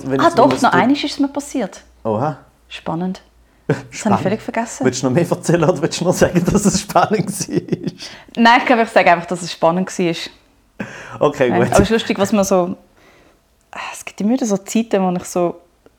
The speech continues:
Speaker 2: Sachen nicht so in aktiver Erinnerung habe und plötzlich fällt es mir dann so ein, so, hey, kennen Sie das? Ihr Hirn
Speaker 1: Du, hey.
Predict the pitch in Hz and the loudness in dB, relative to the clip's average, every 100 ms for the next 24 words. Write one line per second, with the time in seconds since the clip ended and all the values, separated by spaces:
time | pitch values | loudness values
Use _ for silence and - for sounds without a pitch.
0 | _ - 190 190 202 190 202 - 226 - | _ -6 -2 0 0 0 -2 0 0 0
1 | - - 190 196 190 175 190 220 208 202 | -4 -10 -8 -4 0 0 0 -2 -4 -6
2 | 165 160 196 - - 190 - 180 180 180 | -6 -6 -8 -8 -6 -6 -4 -4 -4 -4
3 | 196 202 185 262 415 - _ _ _ _ | -6 -4 -4 -2 -4 -10 _ _ _ _
4 | _ _ _ _ _ _ _ _ _ _ | _ _ _ _ _ _ _ _ _ _
5 | _ _ _ - _ 170 185 185 190 190 | _ _ _ -20 _ 0 2 2 2 2
6 | 190 - _ _ _ _ _ - 165 170 | 0 -12 _ _ _ _ _ -2 0 4
7 | 160 113 101 98 | 4 4 2 -2